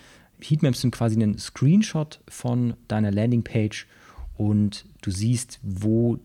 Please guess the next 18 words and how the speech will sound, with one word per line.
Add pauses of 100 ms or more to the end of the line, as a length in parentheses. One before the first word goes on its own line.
(140)
die
Leute
am
häufigsten
hingeklickt
haben. (420)
Je
mehr,
also
je
häufiger
die
Leute
an
eine
Stelle
geklickt
haben,